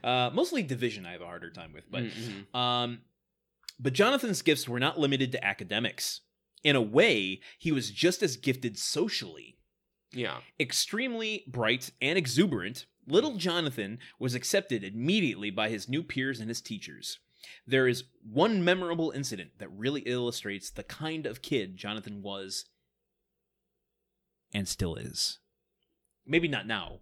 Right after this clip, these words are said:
Speaker 2: But,
Speaker 1: Still
Speaker 2: but
Speaker 1: is when the book was written.
Speaker 2: still, it was and still was then.
Speaker 1: <laughs> Exactly. Thank you for that, uh, tense correction.
Speaker 2: Yes.
Speaker 1: Uh,
Speaker 2: it was very tense.
Speaker 1: here's the incident.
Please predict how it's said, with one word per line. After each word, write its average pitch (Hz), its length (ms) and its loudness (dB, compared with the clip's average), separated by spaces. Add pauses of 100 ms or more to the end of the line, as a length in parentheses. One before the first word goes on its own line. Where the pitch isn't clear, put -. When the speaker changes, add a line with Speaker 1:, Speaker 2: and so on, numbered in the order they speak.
(160)
Speaker 2:
But, 151 240 4
Speaker 1:
Still 220 160 12
Speaker 2:
but 190 60 12
Speaker 1:
is 147 100 8
when 156 100 4
the 127 80 2
book 110 160 0
was 98 100 -10
written. 90 200 -12
Speaker 2:
still, 208 180 6
it 160 220 2 (640)
was 165 400 6
and 131 500 0
still 147 360 2
was 104 280 0
then. 78 380 -10 (180)
Speaker 1:
<laughs> 80 200 -2 (840)
Exactly. 113 520 0
Thank 110 200 -4
you 117 60 -6
for 113 140 -10
that, 104 220 -8 (420)
uh, 107 400 -2 (180)
tense 131 260 -4
correction. 95 480 -8 (200)
Speaker 2:
Yes. 120 300 -2
Speaker 1:
Uh, 127 360 2
Speaker 2:
it 143 160 0
was 123 200 -2
very 87 180 -6
tense. 78 420 -12
Speaker 1:
here's 185 220 0
the 147 140 2
incident. 90 340 -8